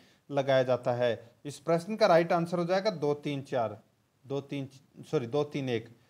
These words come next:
तो इसमें राइट आंसर क्या हो जाएगा? चार नंबर का ऑप्शन बिल्कुल सही उत्तर हो जाएगा। आगे देखिए, अध्यापकों का निर्वाचक मंडल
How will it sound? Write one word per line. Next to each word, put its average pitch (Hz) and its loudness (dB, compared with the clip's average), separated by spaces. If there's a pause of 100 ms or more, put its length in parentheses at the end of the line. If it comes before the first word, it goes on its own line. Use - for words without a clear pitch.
(220)
तो 139 -8
इसमें 143 -6
राइट 156 2
आंसर 165 -2
क्या 165 0
हो 170 4
जाएगा? 175 0 (300)
चार 139 4
नंबर 139 -4
का 143 0
ऑप्शन 135 0
बिल्कुल 135 -6
सही 120 -4
उत्तर 175 -4 (220)
हो 127 -8
जाएगा। 110 0
आगे 147 0
देखिए, 202 2 (800)
अध्यापकों 202 4
का 254 4
निर्वाचक 214 2
मंडल 196 4